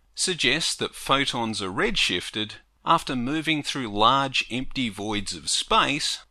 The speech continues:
but blue shifted after moving across large-scale gravity wells, such as those generated by galactic superclusters.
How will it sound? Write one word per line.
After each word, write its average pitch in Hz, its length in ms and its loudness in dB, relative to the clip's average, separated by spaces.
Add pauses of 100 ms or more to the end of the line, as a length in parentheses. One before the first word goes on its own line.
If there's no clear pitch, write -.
(540)
but 92 240 -6
blue 226 280 0
shifted 120 600 -2 (360)
after 175 280 4
moving 156 420 0
across 120 480 0
large-scale 101 880 2
gravity 143 500 0
wells, 101 580 -2 (360)
such 220 400 2
as 165 160 -4
those 127 300 -2
generated 117 680 0
by 98 180 -2
galactic 98 560 -2
superclusters. - 1120 -4